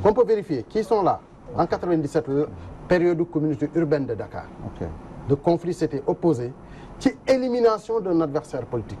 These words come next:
Speaker 1: Il y avait le même Tanor encore et Mamadou Diop. Voulant éliminer Mamadou Diop, on lui envoie l'I G E à la communauté urbaine pour casser ko. Abdou Diouf xam njëriñu kees boobu ni leen bàyyi leen ko noonu mu fonctionner dans les mêmes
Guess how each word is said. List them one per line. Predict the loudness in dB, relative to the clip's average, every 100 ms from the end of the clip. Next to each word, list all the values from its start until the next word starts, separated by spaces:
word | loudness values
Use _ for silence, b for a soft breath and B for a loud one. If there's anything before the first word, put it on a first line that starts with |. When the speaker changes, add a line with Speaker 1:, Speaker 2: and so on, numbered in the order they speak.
| 0
Speaker 1:
Il |
y | 4
avait | 6 4
le | 4
même | 0 0
Tanor | 0 0 0 0
encore | -2 2 0 0
et | -2
Mamadou | 0 -2 -2
Diop. | -2 -2 -4 -16 -16 -16 -14 -10 0
Voulant | 2 2
éliminer | 2 2 4 4
Mamadou | 4 2 2
Diop, | 2 0
on | 0
lui | -2 0
envoie | 2 4 2
l'I | 2 0
G | 2 2
E | 2
à | 0
la | -2
communauté | -2 -4 -4 -2
urbaine | 2 2 0 -6 -18 B B -2
pour | -2 0
casser | 0 0
ko. | -2 -6 -14 -20 -18 -16 -16 -16 -16 -16 0
Abdou | 2 2
Diouf | 2 0
xam | 0 0 2
njëriñu | 4 2 2
kees | 2 2
boobu | 2 2
ni |
leen | 0 0
bàyyi | 0 0 0
leen | -2 -4
ko | -4
noonu | -2 -4
mu | -4
fonctionner | -4 -4 -2 -2
dans | -2
les | -2
mêmes | -2 -2 -2